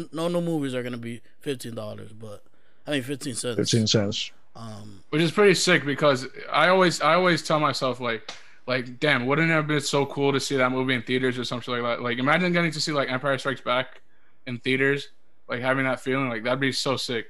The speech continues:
Speaker 3: So I'm, I'm definitely gonna
Speaker 2: What are you
Speaker 3: watch.
Speaker 2: talking about? Every no-, every movie that he just named that came out in theaters.
Speaker 3: I know, but I'm saying we, we were too young to e-, experience them in theaters. I, I
Speaker 2: Black
Speaker 3: say, I,
Speaker 2: Panther?
Speaker 3: I, I,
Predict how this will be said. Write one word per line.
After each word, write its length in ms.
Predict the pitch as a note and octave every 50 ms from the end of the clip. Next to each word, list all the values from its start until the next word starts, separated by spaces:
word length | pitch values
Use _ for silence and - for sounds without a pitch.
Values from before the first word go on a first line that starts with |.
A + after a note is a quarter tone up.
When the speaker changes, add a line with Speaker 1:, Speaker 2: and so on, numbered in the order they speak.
| - -
Speaker 3:
So 160 | - - A#2+
I'm, 420 | G#2+ C3 D3+ F3+ F3+ F3 D3+ - - -
I'm 320 | - D3 E3+ F3 D#3 C#3+ B2+
definitely 600 | C#3+ C#3+ C3 C3 - C3+ A#2+ A#2+ A#2 G#2+ G2+ G2+ - - - - - - - - - - - - - - - - - - - C3
gonna 220 | B2 C3+ B2+ B2 D3+
Speaker 2:
What 40 |
are 40 | F3+
you 60 | F#3
Speaker 3:
watch. 60 | - A#2+
Speaker 2:
talking 180 | F3 F3 E3+ D3+
about? 240 | B2 B2+ A#2+ B2 B2
Every 260 | C#3+ D3 D#3+ E3+ E3
no-, 140 | D#3+ D#3+ E3
every 280 | D#3 D3+ D3+ D#3+ D#3+ D3+
movie 220 | D3+ D#3 D#3 D3+ D3
that 100 | C#3+ D3
he 80 | D3+
just 240 | C#3+ C#3+ C#3+ C3 B2
named 260 | B2+ C3+ C#3 C3 B2
that 220 | A2+ G#2+ A2+ A2 -
came 220 | - - C3+ B2 A#2+
out 120 | A#2+ A#2+
in 100 | A#2 A2
theaters. 240 | - B2+ B2+ G2 E2+ - - - - - - - -
Speaker 3:
I 120 | C3+ C3+
know, 320 | C#3 D#3 F#3 G3 D3 A2 - -
but 100 | - C3+
I'm 140 | C3 B2+ C3
saying 380 | - - F3 E3 D#3 D3+ C3+ C3
we, 160 | C3 C#3 C#3
we 160 | C3 C#3 D3
were 220 | D3+ D#3+ D#3 C#3+ B2+
too 280 | - - - - D#3
young 240 | C#3 C#3 D3+ E3 D3+
to 320 | C#3 - C3+ B2 A#2 - B2
e-, 80 | B2 - -
experience 540 | C3+ - - - - D3 D3+ D#3 C#3+ -
them 200 | - C3 B2+ - -
in 160 | C3 C#3 C#3
theaters. 440 | C3 - C#3 C#3+ C3+ A2+ F#2+ - - - - - - - - - - - - -
I, 160 | - B2+ C3+ C3+
I 100 | C#3+ D3+
Speaker 2:
Black 100 | D#3+ C3
Speaker 3:
say, 100 | C3 -
I, 40 | -
Speaker 2:
Panther? 380 | C#3+ E3+ F3+ D3+ E3+ F3 F3+ -
Speaker 3:
I, 140 | D3+ E3+ F#3
I, 80 | G3+ F#3